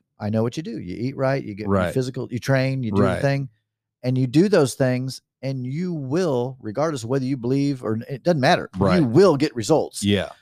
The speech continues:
Speaker 1: I think it's the same thing. It's why I still love relationship coaching and teaching
Speaker 2: Right.
Speaker 1: couples. And even when I do all my premarital counseling stuff, I, I do a good job. I have a good system that I did
Speaker 2: Yep.
Speaker 1: put together for couples when they, when I do their marriage, I do the premarital counseling.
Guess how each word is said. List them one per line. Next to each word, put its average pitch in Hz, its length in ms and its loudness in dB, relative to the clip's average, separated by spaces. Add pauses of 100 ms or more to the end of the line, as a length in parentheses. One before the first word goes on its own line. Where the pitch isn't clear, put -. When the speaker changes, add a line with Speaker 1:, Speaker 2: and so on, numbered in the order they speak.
(120)
Speaker 1:
I 139 80 0
think 175 140 2
it's 143 80 -4
the 127 80 -4
same 147 260 0
thing. 202 180 -2
It's - 140 -8
why 131 220 4
I 120 60 4
still 123 260 -2
love 110 240 0
relationship 113 400 -2
coaching 120 420 -6
and 95 120 -8
teaching 107 580 -8
Speaker 2:
Right. 95 220 -2
Speaker 1:
couples. 110 400 -2 (600)
And 113 140 -2
even 135 220 4
when 120 100 4
I 117 60 4
do 123 120 6
all 117 100 6
my 110 120 2
premarital 117 540 0
counseling 107 500 -2
stuff, 107 500 -4 (220)
I, 110 180 -8
I 110 120 -6
do 113 160 2
a 101 40 2
good 120 220 0
job. 110 220 2
I 117 40 0
have 98 80 -2
a 92 80 -4
good 113 220 -4
system 113 360 -6
that 104 100 -2
I 98 100 0
did 104 300 -8
Speaker 2:
Yep. 92 220 -2
Speaker 1:
put 110 100 2
together 101 340 -2
for - 160 -20
couples 110 460 -4
when 98 120 -4
they, 95 140 0
when 95 160 -6
I 92 80 -2
do 101 140 -4
their 98 140 -4
marriage, 98 520 -4 (220)
I 90 60 -8
do 95 120 -4
the 95 60 -4
premarital 95 420 -4
counseling. 92 560 -4